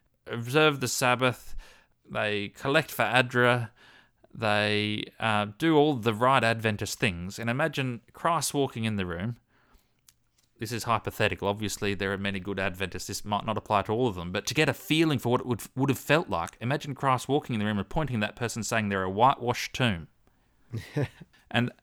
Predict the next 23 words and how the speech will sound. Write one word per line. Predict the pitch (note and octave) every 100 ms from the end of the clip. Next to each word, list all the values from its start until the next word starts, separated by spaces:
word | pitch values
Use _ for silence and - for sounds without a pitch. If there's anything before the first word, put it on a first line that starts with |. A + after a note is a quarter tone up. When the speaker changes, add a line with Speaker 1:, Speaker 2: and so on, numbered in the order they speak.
| _ -
Speaker 1:
that | A#2+ D#3+ F3 -
sense | - D#3+ - -
of | B2+
shock | - E3 -
is | G#2 -
the |
sort | B2 D#3 D3 B2+
of | A2+
shock | D3+ -
that | - -
people | D3 C3
had | C3+ B2
to |
put | - C3+
up | D3 -
with | F#2 F#2+
if | F2
they | G#2
wanted | A#2 G#2+
to | A2+
hang | B2+ A2+
around | A2 G#2+
Christ. | E3 D3+ - -